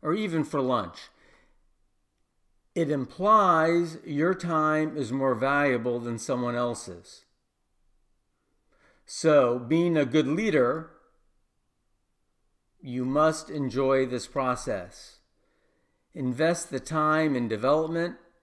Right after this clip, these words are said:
of your staff and help your staff realize team and individual goals.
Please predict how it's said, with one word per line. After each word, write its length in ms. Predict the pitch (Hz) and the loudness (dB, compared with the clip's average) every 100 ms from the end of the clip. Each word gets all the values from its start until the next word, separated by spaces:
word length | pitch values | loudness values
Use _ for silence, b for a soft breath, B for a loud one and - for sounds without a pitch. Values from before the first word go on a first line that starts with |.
| _ _ - | _ _ -16
of 140 | 127 | -12
your 160 | 117 107 | -8 -10
staff 640 | - 165 165 165 165 - b b b - | -4 -2 0 -2 -6 -12 b b b -12
and 160 | 131 | -10
help 400 | 104 160 165 165 | -2 2 2 0
your 200 | 156 139 | -4 -4
staff 480 | - - 151 143 139 | -4 -4 0 0 0
realize 680 | 147 165 139 123 110 104 - | 0 2 2 0 -2 -8 -12
team 420 | - 185 175 175 165 | -6 -2 -2 -2 -4
and 160 | 135 | -4
individual 720 | - 151 135 139 135 139 135 | -2 -2 -2 -2 -2 -2 -2
goals. 720 | 127 135 123 107 85 - - | -2 0 0 -2 -8 -16 -20